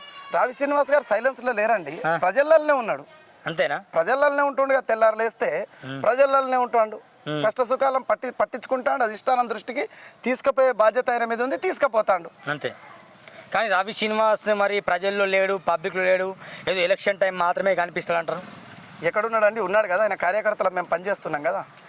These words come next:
Speaker 2: అంటే
Speaker 1: వాళ్ళని ఇప్పుడే మీరు వచ్చారు కదా, ఎంఆర్ ఆఫీస్ ముందు నుంచే కాదు వచ్చేది
Speaker 2: ఈ
Speaker 1: నేను.
Speaker 2: బూత్ లెవెల్ కమిటీలు కావచ్చు, కాంగ్రెస్ పార్టీ సంబంధించిన కమిటీలన్నీ దండే విట్టుల ఆధ్వర్యంలో జరుగుతున్నాయి వాస్తవానికి.
Speaker 1: ఓకే, దండే విట్టల
Speaker 2: మరి
Speaker 1: గారు
Speaker 2: why not
Speaker 1: వచ్చారు.
Speaker 2: రవి శ్రీనివాస్?
Speaker 1: దండే విట్టల గారు వచ్చిండ్రు, పార్టీ అవమానం పలికింది, ఓకే.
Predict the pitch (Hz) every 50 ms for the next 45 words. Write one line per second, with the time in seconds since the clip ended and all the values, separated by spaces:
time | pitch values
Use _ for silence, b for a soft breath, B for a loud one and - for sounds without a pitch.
0 | B B B B 254 294 - 254 262 254 226 - 269 269 269 247 226 220 214 202
1 | - 233 214 202 190 190 202 196 196 220 214 214 214 - 214 185 196 208 208 208
2 | 214 214 - 208 185 180 190 185 - - 185 170 170 170 190 247 226 190 185 214
3 | 247 240 - 247 247 240 247 247 - 208 208 214 226 233 233 226 214 202 185 175
4 | 160 - - 175 196 220 240 240 - - - - 165 156 165 190 202 208 202 -
5 | - - 190 190 185 190 - 185 185 185 165 185 180 - 165 160 175 180 180 175
6 | 175 175 156 147 175 202 - B B B B B B 123 143 151 170 190 202 214
7 | 208 180 190 - - 196 185 170 175 156 175 175 170 170 185 196 170 160 156 147
8 | - 151 143 131 123 - - - - 127 131 131 - - 120 120 147 170 - 247
9 | 247 - 160 156 156 156 170 170 170 - 202 226 214 180 175 175 175 175 175 208
10 | 220 - 240 240 214 190 185 185 185 - 170 156 135 123 113 - - - - B
11 | B B B B - 139 139 139 147 156 165 185 185 175 - 180 180 175 170 165
12 | 160 - - 180 170 175 202 180 - 156 160 170 - - 185 160 151 165 165 170
13 | 170 170 165 - 156 156 156 156 170 190 226 226 190 185 220 220 - 214 -